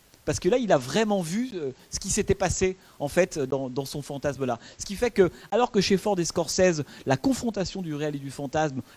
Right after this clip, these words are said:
permet de casser un peu les deux jusqu'à trouver une zone médiane de conciliation, de réconciliation, de dialogue, d'échange, démocratique, tout ce qu'on veut,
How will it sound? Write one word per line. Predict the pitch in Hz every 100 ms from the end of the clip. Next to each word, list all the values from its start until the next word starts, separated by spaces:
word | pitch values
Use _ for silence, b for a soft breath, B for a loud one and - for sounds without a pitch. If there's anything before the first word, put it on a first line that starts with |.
| B
permet | 196 190
de | 180
casser | 139 196 -
un | 190
peu | 165 175
les | 165
deux | 175
jusqu'à | 165 147
trouver | 165 156
une | 160 143
zone | 135 175
médiane | 165 175 160 214 175 131 B B B
de | 160
conciliation, | 165 175 - 175 170 - 170
de | 139
réconciliation, | 151 165 156 175 165 160 - 151 147
de | 131
dialogue, | 123 160 156 151 139
d'échange, | 127 143 - 143 147
démocratique, | 127 135 - 156 - -
tout | 135
ce |
qu'on | - 127
veut, | 190